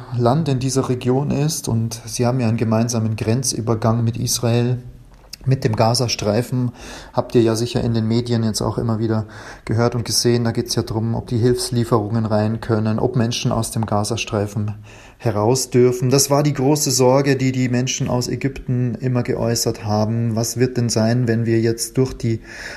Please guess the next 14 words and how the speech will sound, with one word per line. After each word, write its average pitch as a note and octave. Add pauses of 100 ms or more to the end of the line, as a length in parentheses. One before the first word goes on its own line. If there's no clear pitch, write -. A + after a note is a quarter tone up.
(100)
Hamas B2
eine A2+
ausge-, A#2
ausgelöste A#2
Flüchtlingsbewegung A2+
bekommen? A2
Also G#2+ (400)
werden A#2 (140)
Hunderttausende A#2
Palästinenser A2
nach A2
Ägypten, A2+
äh, A#2
gehen. A2